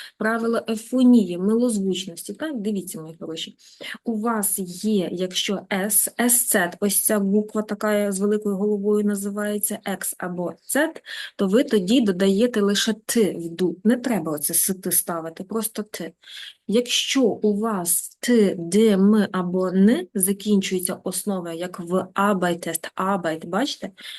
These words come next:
Тоді ви додаєте оце е, щоб не ламати язик, там, де його потрібно. Ви навіть самі можете відчути, де потрібно, бо буде важко вимовлятися. Не Arbeitst,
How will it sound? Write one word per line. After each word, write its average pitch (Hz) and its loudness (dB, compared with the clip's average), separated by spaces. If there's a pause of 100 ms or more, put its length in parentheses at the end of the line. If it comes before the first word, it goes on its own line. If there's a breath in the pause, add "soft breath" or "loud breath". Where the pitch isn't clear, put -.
Тоді 208 2
ви 285 4
додаєте 214 0
оце 214 -2 (260)
е, 294 0 (160)
щоб 196 0
не 214 6
ламати 214 2
язик, 208 0
там, 254 0
де 240 2
його 214 0
потрібно. 208 -4
Ви 196 -2
навіть 233 -2
самі 240 4
можете 175 -2
відчути, 185 -8
де 185 -4
потрібно, 190 -2
бо 180 0
буде 190 0
важко 196 -2
вимовлятися. 196 2
Не 180 -6
Arbeitst, 208 -4